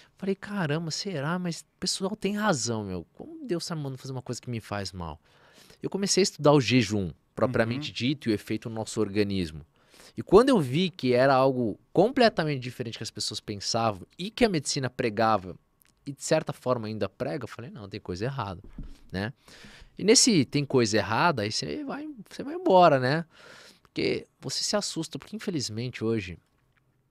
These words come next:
Speaker 1: a medicina, né, é, ela é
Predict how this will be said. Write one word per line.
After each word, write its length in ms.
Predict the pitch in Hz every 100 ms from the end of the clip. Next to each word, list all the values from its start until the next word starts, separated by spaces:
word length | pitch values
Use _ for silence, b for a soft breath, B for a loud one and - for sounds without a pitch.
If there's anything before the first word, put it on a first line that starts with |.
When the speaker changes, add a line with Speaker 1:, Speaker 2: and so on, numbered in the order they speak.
| -
Speaker 1:
a 80 | 135
medicina, 680 | 110 117 - - 117 127 90
né, 400 | 78 92 104 110 - b b b b b -
é, 540 | 85 82 82 80 78
ela 220 | - 104
é 40 | 98